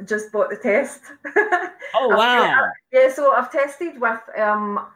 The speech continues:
Speaker 1: a few other companies. I've tested with Family Tree D N A and twenty-three and me, which included the health, the genetic health test. Um, and Ancestry was the only one that I hadn't tested with, and they were running an offer that was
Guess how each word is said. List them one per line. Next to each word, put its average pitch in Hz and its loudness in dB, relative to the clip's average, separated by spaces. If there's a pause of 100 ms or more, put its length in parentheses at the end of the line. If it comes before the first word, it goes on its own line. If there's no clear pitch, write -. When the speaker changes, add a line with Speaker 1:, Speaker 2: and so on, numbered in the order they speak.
(120)
Speaker 1:
a 214 -2
few 233 -6
other 214 0
companies. 233 -6
I've 190 -8
tested 233 -6
with 208 -2
Family 208 -2
Tree 208 -10
D 208 -6
N 208 0
A 202 -2 (360)
and 196 2
twenty-three 202 -4
and 196 -4
me, 202 -4
which 208 -2
included 208 -4
the 196 -2
health, 214 -4
the 208 -10
genetic 202 -10
health 202 -4
test. - -8 (640)
Um, 202 2 (200)
and 202 0 (300)
Ancestry 220 -4
was 196 -10
the - -10
only 202 -8
one 196 -6
that 180 -4
I 185 -6
hadn't 190 -4
tested 196 -10
with, 214 -2
and 208 -8
they 202 -6
were 202 -4
running 220 -2
an 196 -2
offer 196 -2
that 196 -4
was - -10